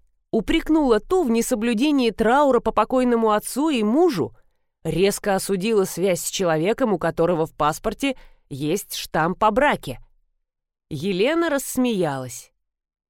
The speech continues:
«Значит, Катька, которая не прилетала даже на похороны папы,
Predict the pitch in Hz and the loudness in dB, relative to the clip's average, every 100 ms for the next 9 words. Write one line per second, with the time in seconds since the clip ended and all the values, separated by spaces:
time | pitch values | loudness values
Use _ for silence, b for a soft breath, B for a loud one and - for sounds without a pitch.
0 | _ _ _ _ - 156 233 339 370 - | _ _ _ _ -10 0 2 2 -2 -4
1 | - 466 - - 180 233 240 285 277 302 | 0 0 0 -2 2 2 2 2 4 4
2 | 320 349 330 349 302 214 226 240 233 269 | 2 2 0 2 2 4 2 2 2 0
3 | 302 311 233 202 190 208 226 254 170 - | 0 2 2 2 2 2 2 2 0 -2